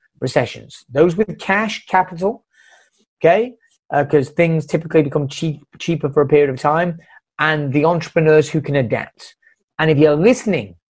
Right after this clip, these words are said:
to me right now, the chances are you've got both. You may not have as much money as you felt you did a few months ago, but actually, compared to the majority of the U K's population, you've got more.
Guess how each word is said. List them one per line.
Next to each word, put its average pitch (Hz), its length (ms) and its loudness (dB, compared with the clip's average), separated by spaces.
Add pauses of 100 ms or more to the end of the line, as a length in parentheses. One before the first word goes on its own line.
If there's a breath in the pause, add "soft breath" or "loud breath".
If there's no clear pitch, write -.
(420)
to 151 300 4
me 151 180 -2
right 170 300 2
now, 156 260 0
the 139 100 -2
chances 170 460 -4
are 147 160 4
you've 139 240 -2
got 143 280 0
both. 120 440 -4 (1000)
You 151 120 -2
may 190 140 4
not 214 180 2
have 202 120 0
as 196 80 -4
much 196 220 -6
money 190 200 0
as 160 100 -2
you 160 100 -2
felt 196 420 0
you 175 80 -8
did 180 180 4
a 170 60 -4
few 185 160 -2
months 214 280 0
ago, 156 420 4 (260 soft breath)
but 156 120 4
actually, 190 880 -2 (220)
compared 175 320 0
to 160 80 -10
the 160 80 2
majority 202 840 2
of 165 380 2
the 143 120 -6
U 175 200 -2
K's 196 240 2
population, 151 680 0
you've 131 100 -2
got 139 220 0
more. 117 320 -6